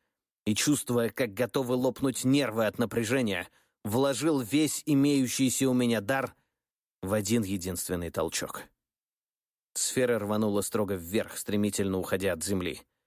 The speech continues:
Я продолжал выдавливать ее ввысь, полностью сосредоточившись лишь на том, чтобы удержать заразу в одной точке. Слой силового поля стремительно истончался — а я продолжал выжимать из себя силу капля за каплей.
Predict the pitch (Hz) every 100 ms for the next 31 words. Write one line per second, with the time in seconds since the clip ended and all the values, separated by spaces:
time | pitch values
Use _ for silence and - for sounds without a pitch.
0 | _ _ - 113 110 110 110 107 120 107
1 | 107 110 104 104 101 101 113 110 104 92
2 | 110 98 - - _ _ _ _ _ -
3 | 127 120 107 - 110 120 - 113 110 -
4 | 123 113 - 117 - 117 120 - 113 98
5 | - 131 107 - _ _ _ - - 120
6 | 117 110 120 110 117 98 113 113 101 110
7 | 104 101 110 - 104 - - 98 - _
8 | _ - 123 123 110 113 113 110 104 104
9 | 123 107 - 117 117 113 107 107 98 113
10 | 110 139 110 - - _ _ _ - 120
11 | 117 123 117 120 117 113 107 98 101 107
12 | 113 98 101 - 113 101 101 - 113 95
13 | 92 - 98 104 92 101 - 80 - 80
14 | -